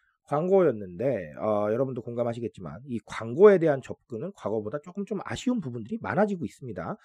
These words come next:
왜냐하면, 어, 매스미디어 말고 뉴미디어로 넘어가고 있고, 어, 매스미디어를 무시하는 건 절대 아닙니다.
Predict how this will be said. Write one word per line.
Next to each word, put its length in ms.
왜냐하면, 880
어, 100
매스미디어 960
말고 280
뉴미디어로 480
넘어가고 400
있고, 360
어, 100
매스미디어를 760
무시하는 320
건 80
절대 180
아닙니다. 480